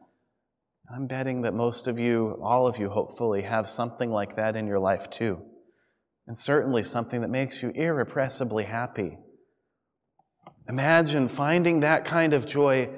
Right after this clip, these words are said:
in Christ on a permanent basis, and you have just a tiny glimpse of what it will be like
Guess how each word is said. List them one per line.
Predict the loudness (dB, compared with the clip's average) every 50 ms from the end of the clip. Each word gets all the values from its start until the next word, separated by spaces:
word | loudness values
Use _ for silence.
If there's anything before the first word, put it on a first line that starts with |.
| -10 -6
in | -4 -2 -2 -2
Christ | -4 -6 -8 -6 -4 -2 -2 -2 -2 -4 -8 -10 -10 -14 -20 _ _ _ _ _ _ _ _ _ _ _ _ _ -10
on | -6 -4 -2
a | -4
permanent | -4 -6 -10 -12 -8 -4 -2 0 2 2 4 4 2 2 0
basis, | -2 0 0 0 0 0 -2 -4 -4 -6 -6 -10 -14 -16 -18 -20 _ _ _ _ _ _ _ _ _ _ _ _ _ _ _ _ _ _
and | -10 -8 -6
you | -6
have | -4 -2 -2 -2 -2 -2
just | -2 -2 -2 -2 -2 -4
a | -4
tiny | -4 -6 -8 -6 -4 -2 -2 0 -2 -2
glimpse | -4 -4 -4 -4 -4 -4 -4 -6 -6 -6
of | -4 -2 0
what | 2 2 2
it | 2 0 0
will | 0 -2
be | -2 -2 -2 -2 0
like | 0 0 0 -2 -4 -8